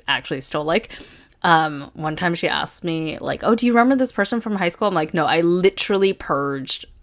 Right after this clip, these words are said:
everyone from high school's names out of my head that, like, are not from friends that I still, like, care about." So I'm like,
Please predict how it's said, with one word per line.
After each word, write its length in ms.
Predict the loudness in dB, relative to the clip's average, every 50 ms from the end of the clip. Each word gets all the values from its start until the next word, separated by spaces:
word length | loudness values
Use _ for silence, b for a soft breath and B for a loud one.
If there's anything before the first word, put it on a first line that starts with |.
| _ _ -2
everyone 540 | -2 -2 -2 -4 -6 -6 -6 -6 -6 -6 -6
from 160 | -6 -4 -4
high 160 | -4 -4 -4
school's 360 | -6 -8 -8 -8 -8 -8 -8
names 340 | -8 -6 -6 -6 -6 -8 -8 -6
out 160 | -4 -4 -4
of 60 | -4 -6
my 140 | -8 -8
head 360 | -6 -4 -4 -2 -2 -2 0 0
that, 180 | 0 0 0
like, 180 | -2 -4 -2 0
are 120 | 0 2
not 380 | 4 6 6 6 6 4 0 -2
from 320 | -2 -2 -2 -2 -6 -8 -12 b b b b b b b _ 2
friends 380 | 8 10 10 10 10 6 4
that 100 | 4 4
I 60 | 4 4
still, 640 | 4 0 0 2 2 4 2 2 0 -2 -6 -10 -12 _
like, 240 | -6 -6 -4 -6 -8
care 260 | -12 -14 -10 -8 -4
about." 460 | 0 4 6 8 8 8 6 4 0 b b b b b
So 80 | b 0
I'm 80 | 4 4
like, 180 | 4 4 2